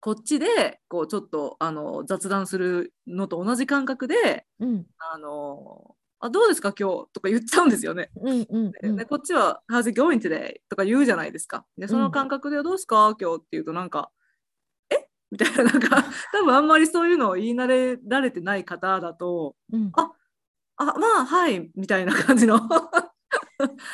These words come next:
Speaker 1: 反応が返ってきて、「あ、そうだよね。
Speaker 2: うん。
Speaker 1: 日本はあんまり言わないかな、こういうこと」って思ったことがある。
Speaker 2: うん、うん、うん。あ、もうそれすごいわかる。なんかこう、無駄にニコニコしちゃわない？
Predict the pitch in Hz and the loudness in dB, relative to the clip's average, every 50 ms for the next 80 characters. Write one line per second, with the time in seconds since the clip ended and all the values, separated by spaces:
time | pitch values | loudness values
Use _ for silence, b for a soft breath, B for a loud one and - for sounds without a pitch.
0 | B B B B B B B - 277 277 269 269 269 262 262 262 254 262 269 247 | B B B B B B B -2 -2 -2 -2 -2 -2 0 0 -2 -2 -2 -2 -2
1 | 247 - - - - _ - - 208 233 240 233 233 - 370 440 427 277 208 175 | -2 -4 -10 -14 -10 _ 0 4 4 4 4 2 0 2 4 4 6 4 4 2
2 | 170 170 175 190 185 185 190 220 262 262 226 175 160 180 185 196 196 196 196 196 | 0 -2 -4 -6 -6 -4 -4 -2 -2 0 0 0 0 -2 -2 -2 -4 -4 -4 -4
3 | 196 196 190 196 202 208 214 214 220 220 220 220 - 170 180 240 277 - 226 196 | -4 -4 -4 -4 -2 -2 0 0 0 0 -2 -2 -6 -2 0 0 2 2 0 0
4 | 180 - 196 - 311 339 330 - - - 165 170 180 175 - 165 170 160 - - | 0 0 0 0 0 0 -2 -4 -4 -4 -4 -6 -10 -10 -10 -10 -10 -8 -8 -8
5 | - - - - - _ - 202 214 208 202 190 - - - 202 202 185 165 - | -10 -12 -12 -16 -18 _ -4 -2 -2 -2 -2 -4 -6 -6 -4 -4 -4 -4 -6 -10
6 | _ - 185 185 175 170 170 - b b b b b b b b - 190 185 180 | _ -6 -4 -4 -4 -6 -10 -14 b b b b b b b b -6 -6 -6 -6
7 | 175 170 - 180 175 - - - 175 160 165 214 254 254 214 185 170 - 170 165 | -6 -8 -8 -10 -10 -10 -10 -10 -8 -4 -2 0 0 0 0 -2 -4 -4 -6 -6
8 | 170 170 175 175 170 - _ - 156 156 165 170 180 175 247 262 262 262 233 226 | -6 -6 -6 -8 -10 -12 _ -10 -8 -4 -4 -2 -2 -2 -4 -4 -2 -2 0 -2
9 | 233 226 285 254 208 180 - - 165 - - - 156 151 147 147 151 160 196 233 | 0 -2 -2 -4 -4 -4 -6 -10 -12 -12 -12 -10 -10 -10 -8 -8 -10 -10 -10 -12